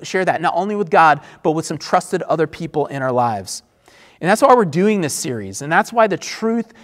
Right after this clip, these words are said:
in Ephesians one that we're looking at this morning and we looked at earlier in the series is so vital.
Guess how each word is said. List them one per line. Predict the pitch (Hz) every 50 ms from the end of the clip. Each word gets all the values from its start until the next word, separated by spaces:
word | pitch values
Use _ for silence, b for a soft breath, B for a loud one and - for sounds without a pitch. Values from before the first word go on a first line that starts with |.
| B B B -
in | 175 170
Ephesians | 160 - 220 220 196 214 202 170 156
one | 151 165 185 196 202 208 202 190
that | 165 -
we're | 143 151
looking | 165 190 185 - 214 196 180
at | 160 -
this | 127 120 156
morning | 170 202 220 220 214 214 208 196
and | 156
we | 139 127 123
looked | 123 147 196 190 - 208
at | 170 - -
earlier | 180 202 214 214 220 214 202 196
in | - 185
the | 190 185
series | - - 202 185 185 180 151
is | 147
so | - - - 185 185 180
vital. | 165 156 143 165 160 139 95 - -